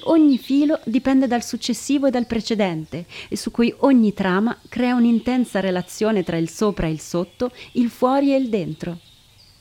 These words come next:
Ultimi, ma non ultimi, eccoci ai funghi. Che organismi stupefacenti! Né vegetali né animali. Sono un vero e proprio regno a sé, tutto da scoprire.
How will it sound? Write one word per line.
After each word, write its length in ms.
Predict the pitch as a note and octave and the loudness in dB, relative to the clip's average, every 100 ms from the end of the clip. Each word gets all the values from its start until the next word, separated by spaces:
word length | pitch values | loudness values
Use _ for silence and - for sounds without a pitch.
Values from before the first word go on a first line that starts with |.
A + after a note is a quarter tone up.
| _ _ _ - - - - - | _ _ _ -20 -20 -20 -20 -8
Ultimi, 560 | A#3+ C4 A#3 F#3 F3 D#3+ | 0 0 0 0 2 2
ma 140 | D#3 | 2
non 200 | E3 G#3 | 2 2
ultimi, 540 | G3+ A#3+ A#3 C4+ C#4 - - - - | 4 2 2 2 2 0 -20 -20 -6
eccoci 460 | D4+ D4 D4 - A3+ | -4 0 2 2 0
ai 140 | F#3+ | 0
funghi. 480 | - D#3 D3 D3 D3+ - - - - - | -2 -4 -4 -4 -10 -14 -20 -20 -20 -14
Che 180 | - A3 | -2 0
organismi 600 | G3 F3+ F#3 F3+ F#3+ F3+ | 2 2 2 2 0 -2
stupefacenti! 960 | - F#3 F3 E3 - D3+ D#3 - E3+ E3+ _ - - - | -2 -4 -2 -2 -2 -2 -4 -6 -10 -10 _ -20 -12 2
Né 200 | A3+ C#4+ | 4 6
vegetali 600 | A3+ F#3 - G#3+ C#4 D4+ - | 4 0 -4 -4 -2 -4 -2
né 260 | A3 A#3 B3+ | 2 4 4
animali. 580 | A#3+ G3+ D#3+ D3 D3 - - - | 4 4 0 -4 -12 -16 -20 -20
Sono 260 | - - B3+ | -10 2 4
un 140 | B3 | 6
vero 240 | A#3 D#4 D4+ | 6 4 4
e 100 | A3+ | 2
proprio 440 | - A#3 A#3 B3 | 0 -2 0 2
regno 340 | A3 A3+ A#3 A3+ | 4 4 4 2
a 60 | |
sé, 340 | - - F3 - | -2 -4 -4 0
tutto 300 | C4+ - A#3 | -2 0 0
da 100 | G3+ | 0
scoprire. 640 | - F3 E3+ D3 D3 D#3+ | -2 -4 -2 -4 -8 -12